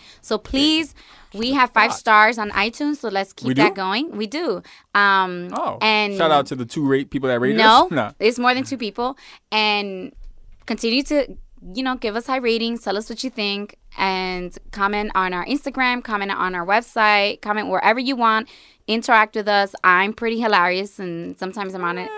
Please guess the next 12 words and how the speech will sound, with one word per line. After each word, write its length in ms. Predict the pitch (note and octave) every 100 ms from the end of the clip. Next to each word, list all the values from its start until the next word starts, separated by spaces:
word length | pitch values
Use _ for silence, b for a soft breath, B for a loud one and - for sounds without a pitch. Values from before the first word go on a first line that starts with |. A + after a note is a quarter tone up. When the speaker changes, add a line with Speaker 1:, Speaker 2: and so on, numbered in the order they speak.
| G#4+
Speaker 1:
I 220 | F#3 F3+ A4 A4 G#4+
Speaker 2:
Ah. 40 | - _ _
Speaker 1:
work 180 | F#3+ -
on 100 | G#3
the 60 | G3
page, 420 | G#3 F3+ F3+ G#3 b b b b b
um, 240 | F#3 F3+ F3
and 140 | F#3
I'm 100 | F#3 F3+
pretty 160 | F#3+
funny. 300 | F3+ E3+ E3
So 360 | E3 F3 E3+ F3